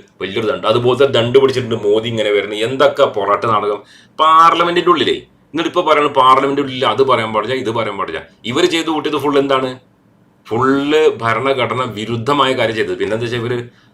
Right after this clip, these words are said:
എന്താ പറയാ, ഈ നിയമത്തിന് അതീതരാണല്ലോ, നിയമത്തിനൊന്നും ചെയ്യാൻ കഴിയില്ല ബി ജെ പിക്കാരൊന്നും. അപ്പൊ അതുകൊണ്ട് പറഞ്ഞിട്ടും കാര്യമില്ല. പിന്നെ മോദി ഇക്ക പരിവാർ വീണ്ടും, സുരേഷ് ഗോപിയും മോദിയും ഇന്ത്യയെ വീണ്ടും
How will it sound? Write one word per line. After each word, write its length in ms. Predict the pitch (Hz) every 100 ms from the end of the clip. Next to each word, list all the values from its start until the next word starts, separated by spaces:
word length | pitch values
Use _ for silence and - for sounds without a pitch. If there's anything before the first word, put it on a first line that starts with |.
| - _ _ _ 110
എന്താ 200 | 101 110
പറയാ, 220 | 110 107
ഈ 360 | 107 110 107 101
നിയമത്തിന് 480 | 101 107 113 131 120
അതീതരാണല്ലോ, 640 | 110 107 101 90 87 76 95
നിയമത്തിനൊന്നും 520 | 104 101 113 107 101
ചെയ്യാൻ 180 | 101 101
കഴിയില്ല 220 | 92 90
ബി 120 | 85
ജെ 120 | 82
പിക്കാരൊന്നും. 460 | 85 85 82 73 71 -
അപ്പൊ 160 | - 78
അതുകൊണ്ട് 340 | 80 95 104
പറഞ്ഞിട്ടും 360 | 104 95 110 101
കാര്യമില്ല. 360 | 82 69 64 - _ _ _ _ _ _ _ - - _ _ _ _
പിന്നെ 200 | 110 117
മോദി 380 | 113 117 120 120
ഇക്ക 300 | 117 113 117
പരിവാർ 360 | 110 104 104 95
വീണ്ടും, 360 | 92 90 78
സുരേഷ് 400 | - 113 127 131
ഗോപിയും 380 | 131 131 131 139
മോദിയും 600 | 117 113 110 120 127 - _ -
ഇന്ത്യയെ 400 | 110 110 113 120
വീണ്ടും 640 | 104 110 113 120 135 131